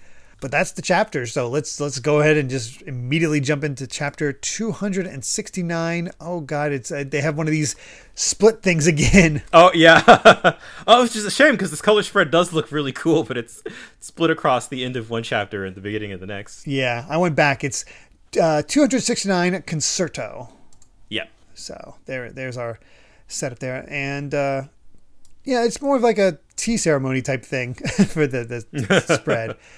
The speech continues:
Speaker 1: It looks cool, but it's kinda hard to describe without it being
Speaker 2: I'm
Speaker 1: right in front of
Speaker 2: surprised we
Speaker 1: us.
Speaker 2: haven't gotten the next cover story yet.
Speaker 1: Yeah, we're still working our way through all the, uh,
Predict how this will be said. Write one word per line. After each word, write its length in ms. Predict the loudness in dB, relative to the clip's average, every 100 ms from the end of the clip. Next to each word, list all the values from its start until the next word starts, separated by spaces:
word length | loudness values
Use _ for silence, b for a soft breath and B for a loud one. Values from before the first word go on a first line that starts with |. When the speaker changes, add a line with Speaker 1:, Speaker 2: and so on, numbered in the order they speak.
| b b -2
Speaker 1:
It 40 |
looks 240 | -2 0
cool, 200 | 4 4 6
but 120 | 4
it's 220 | 4 -4
kinda 200 | -2 2
hard 180 | 2 0
to 40 |
describe 340 | -4 -2 -2 -2
without 340 | -4 -6 -6
it 180 | -10 -12
being 160 | -10 -6
Speaker 2:
I'm 80 | -6
Speaker 1:
right 100 | -6
in 60 | -4
front 0 |
of 0 | -4 -2
Speaker 2:
surprised 40 | -2
we 60 |
Speaker 1:
us. 20 | -4
Speaker 2:
haven't 180 | -2
gotten 380 | -4 -4 -4 -6
the 80 | -6
next 240 | -6 -8
cover 240 | -12 -12 -10
story 400 | -10 -10 -10 -10
yet. 200 | -10 -12 _ _ _ -14
Speaker 1:
Yeah, 240 | 2 6 6
we're 140 | 4
still 220 | 0 -2
working 300 | 0 -2 -2
our 60 | 0
way 180 | 0 0
through 220 | 0 2
all 180 | 2 0
the, 320 | -4 -4 -2
uh, 240 | -2 -4